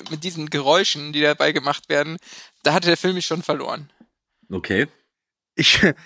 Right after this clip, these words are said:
Speaker 3: ich fand das irgendwie halt ich geb dir da recht, es ist saudumm.
Speaker 1: <laughs>
Speaker 3: Es ist wirklich total saudumm. Ich meine,
Speaker 1: Danke.
Speaker 3: wirklich so dieses so, "Bist du Schweißer?" "Äh,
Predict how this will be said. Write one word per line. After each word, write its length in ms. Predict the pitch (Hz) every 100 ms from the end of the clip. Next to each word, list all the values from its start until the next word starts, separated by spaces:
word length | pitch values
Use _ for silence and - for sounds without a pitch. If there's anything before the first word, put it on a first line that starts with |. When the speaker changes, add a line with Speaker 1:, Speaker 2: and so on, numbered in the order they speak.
| -
Speaker 3:
ich 160 | - -
fand 220 | 180 196
das 140 | 175 160
irgendwie 680 | 151 165 156 156 156 - -
halt 280 | 139 - - _ _ _ _
ich 80 | -
geb 160 | 190 180
dir 100 | 170
da 80 | 139
recht, 320 | 131 139 - -
es 100 | 147
ist 160 | 131
saudumm. 440 | 123 110 107 113 107 -
Speaker 1:
<laughs> 180 | - -
Speaker 3:
Es 140 | 143
ist 180 | 170 120
wirklich 260 | 151 151 143
total 500 | 139 - 127 139 156
saudumm. 460 | 139 139 127 143 139
Ich 140 | -
meine, 320 | 143 143 147 - - -
Speaker 1:
Danke. 220 | 160 160
Speaker 3:
wirklich 200 | 160 185 180
so 80 |
dieses 260 | 165 170 156
so, 220 | 170 156 - - - - -
"Bist 220 | 165 170
du 80 | 175
Schweißer?" 680 | - 151 160 196 240 170 - -
"Äh, 160 | 151